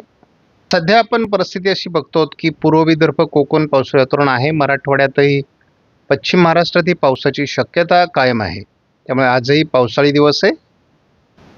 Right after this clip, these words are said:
चोवीस तारखेला तुलनेत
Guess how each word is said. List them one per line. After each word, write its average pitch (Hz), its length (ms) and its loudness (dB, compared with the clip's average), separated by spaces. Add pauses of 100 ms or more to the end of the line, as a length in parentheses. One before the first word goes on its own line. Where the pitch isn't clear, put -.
(1160)
चोवीस 202 340 2
तारखेला 233 400 2
तुलनेत 185 420 -2